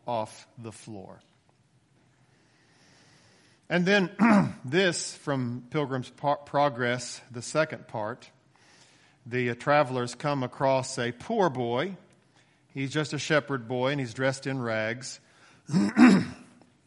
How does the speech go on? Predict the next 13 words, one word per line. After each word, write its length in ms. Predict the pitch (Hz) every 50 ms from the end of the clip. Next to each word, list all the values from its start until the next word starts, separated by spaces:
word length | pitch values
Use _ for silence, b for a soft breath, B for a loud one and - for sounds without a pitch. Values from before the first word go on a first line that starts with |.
| _ _ _ _ _ _ _ _ _ _ _ _ _ -
And, 300 | - 135 135 131 127 117
uh, 100 | 123 123 131
as 220 | 143 165 165 131
they 160 | 127 156 147
approach 420 | 143 143 - - 165 160 160 - -
him, 200 | 139 123 123 123
they 160 | 131 135 135
hear 160 | 131 160 170
him 180 | 165 160 147 135
singing 600 | - - - 185 175 147 131 127 127 127 127 120 b b b b b b b b b b b
a 80 | 127
little 240 | 123 123 135 131 135
song 540 | 131 - - 135 123 117 117 120 147 156